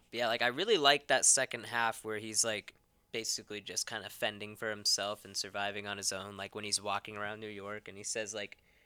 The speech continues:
he passes by, like, silent shop windows with displaying mute wares facing towards empty sidewalks and, like, standing alone on, like, Times Square. And I'm like,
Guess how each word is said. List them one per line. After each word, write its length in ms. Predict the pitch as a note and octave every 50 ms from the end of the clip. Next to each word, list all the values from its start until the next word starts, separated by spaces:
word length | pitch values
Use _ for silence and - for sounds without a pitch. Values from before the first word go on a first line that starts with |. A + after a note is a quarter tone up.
| _ _ _ _ _ _ _ _ _ _ _ _
he 120 | - B2
passes 500 | A#2 - - B2+ A#2 A#2+ A2+ - A#2+ A2+
by, 400 | A2 - A#2+ A#2 A2+ A2+ A#2 A2+
like, 260 | A2 G#2+ G#2+ G#2 G#2 - _ _ _ _ _ _ _ _ _ _ _ _
silent 520 | - - - - A#2+ A#2 A#2+ A#2+ A#2 -
shop 360 | - - - B2 A2+ A2+ - -
windows 800 | A2+ A2+ A2+ A2+ A2+ A#2 A2+ A2+ A2 A2 A2 A2 A2 G#2+ -
with 320 | G#2+ G#2 G2+ - - - - _ _ _ _ _
displaying 560 | - - - - - C3+ B2+ B2 B2 A#2 A2
mute 280 | A2+ A#2 B2+ C3 B2 -
wares 600 | - A2 A#2 A#2 A#2+ A#2+ A#2+ A#2+ A#2+ A#2 A#2 -
facing 480 | - - A#2+ A2 A2+ - - A#2+ A2+ A2
towards 320 | - - A2+ A2 G#2+ - -
empty 280 | - A#2 G#2+ - A2 G#2+
sidewalks 720 | - - - G#2+ G#2+ A2 G#2+ G#2 A2 A2 A2 A2 - -
and, 80 | A2+ A2+
like, 200 | G#2 G#2+ G#2 -
standing 460 | - - - A2+ A2 A2 A2 A2+ A2
alone 540 | A2 A2 G#2+ G#2+ G#2+ A2 A2 G#2+ A2 G#2+ G#2+
on, 180 | G#2+ G#2+ G#2+ G#2+
like, 260 | G#2 G#2 G#2 - _
Times 340 | - A#2 G#2 G#2+ G#2+ A2 -
Square. 460 | - - - A2 G#2+ G#2 A2 G#2+ A2
And 80 | G#2+ G#2+
I'm 80 | G#2 G#2
like, 200 | G2+ A2+ G#2+